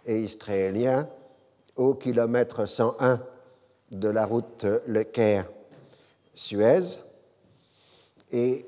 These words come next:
euh, dans ce cadre-là, un vrai cessez-le-feu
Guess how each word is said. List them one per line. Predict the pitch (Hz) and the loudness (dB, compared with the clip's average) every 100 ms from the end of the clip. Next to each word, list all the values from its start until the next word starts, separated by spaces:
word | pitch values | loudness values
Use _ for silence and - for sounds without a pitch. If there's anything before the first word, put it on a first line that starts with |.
| - | -4
euh, | 113 | -2
dans | 110 113 104 | 0 -2 -2
ce | 120 | -4
cadre-là, | 107 117 101 98 107 120 170 180 175 | -2 0 0 0 2 2 4 2 0
un | 117 110 | 0 2
vrai | 107 131 | 4 2
cessez-le-feu | 123 107 - 107 - - 135 175 | 2 -2 -2 -6 -8 -2 0 0